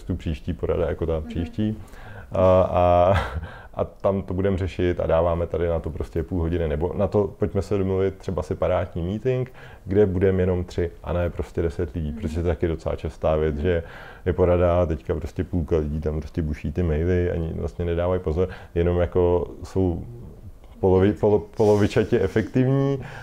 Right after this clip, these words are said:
Speaker 1: a jsou fyzicky přítomní, což jako není potřeba. Takže klidně i jako, eh, dělat jako menší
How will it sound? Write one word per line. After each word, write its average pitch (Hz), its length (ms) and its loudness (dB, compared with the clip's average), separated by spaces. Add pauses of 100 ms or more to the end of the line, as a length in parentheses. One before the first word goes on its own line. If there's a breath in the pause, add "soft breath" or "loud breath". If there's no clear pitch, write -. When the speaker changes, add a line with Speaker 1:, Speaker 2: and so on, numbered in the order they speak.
(160 loud breath)
Speaker 1:
a 101 100 0
jsou 104 240 2
fyzicky 95 460 0
přítomní, 92 480 2
což - 300 -4
jako 90 180 0
není 90 220 0
potřeba. 87 340 0
Takže 85 240 -2
klidně 92 320 0
i 95 220 0
jako, 98 420 2 (480 loud breath)
eh, 85 1080 4 (680)
dělat 98 400 4
jako 98 180 0
menší 95 400 0